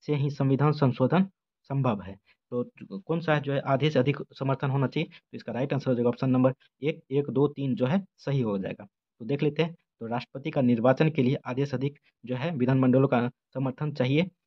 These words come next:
संसद में राज्यों का प्रतिनिधित्व करना है, यदि राज्यसभा में करना है तो इसमें चाहिए। उसके बाद सातवीं अनुसूची में कोई भी, कोई भी सूची को ऐड करना या निकालना है तो आधे से ज़्यादा जो है राज्य विधानमंडल का अनुसमर्थन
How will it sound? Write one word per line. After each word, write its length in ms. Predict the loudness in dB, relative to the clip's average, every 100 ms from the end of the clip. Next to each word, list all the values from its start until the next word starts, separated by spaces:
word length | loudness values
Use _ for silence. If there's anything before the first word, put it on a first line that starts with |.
| _ _
संसद 460 | _ -4 0 2 4
में 160 | 6
राज्यों 300 | 6 6 4
का 120 | 2 0
प्रतिनिधित्व 640 | -4 -6 -2 0 0 -2 -8
करना 220 | -6 -2
है, 360 | -2 -4 -6
यदि 120 | -2 0
राज्यसभा 380 | 0 4 6
में 220 | 6 2 -4 _ _ -10
करना 200 | -4 -2
है 180 | -2 -4 _
तो 120 | -10
इसमें 360 | -10 -6 -2 -2
चाहिए। 360 | -4 -4 -4 -6 _ _ _
उसके 180 | -16 -6
बाद 200 | -4 -4 -12
सातवीं 460 | _ -4 -2 0 4
अनुसूची 420 | 4 2 2 2
में 80 | 2
कोई 240 | 0 -2
भी, 260 | 0 -2 -4 _ _ -12
कोई 360 | -12 -6 -4
भी 120 | -2 -2
सूची 300 | -2 -2 0
को 260 | 2 0 -2
ऐड 160 | -4
करना 220 | -2 0
या 160 | 2 2
निकालना 400 | 2 2 4 4
है 180 | 2 0 _ _
तो 80 | -6
आधे 360 | -6 -6 -4 -4
से 160 | -2
ज़्यादा 520 | -4 -2 0 2 0 -2 _ _
जो 100 | -10
है 200 | -4 -4
राज्य 420 | -4 -6 -6 -2
विधानमंडल 460 | 0 2 4 4 2
का 120 | 2
अनुसमर्थन 580 | 0 0 -4 -6 -8